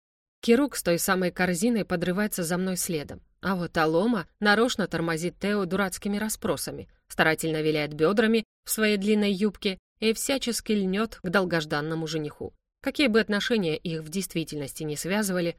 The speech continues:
мне тошно от этого. "Идем, выберем подходящее место для пикника", тороплю Кирука, лишь бы не видеть эту парочку,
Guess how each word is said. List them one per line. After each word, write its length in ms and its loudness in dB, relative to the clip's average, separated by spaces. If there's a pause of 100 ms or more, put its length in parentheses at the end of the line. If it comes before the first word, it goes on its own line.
(140)
мне 260 0
тошно 420 -4
от 120 -12
этого. 320 -10 (360)
"Идем, 400 2 (300)
выберем 400 4
подходящее 640 0
место 380 0
для 200 -2
пикника", 540 -4 (240)
тороплю 400 0
Кирука, 440 0
лишь 200 2
бы 140 2
не 120 4
видеть 300 0
эту 180 -4
парочку, 640 -6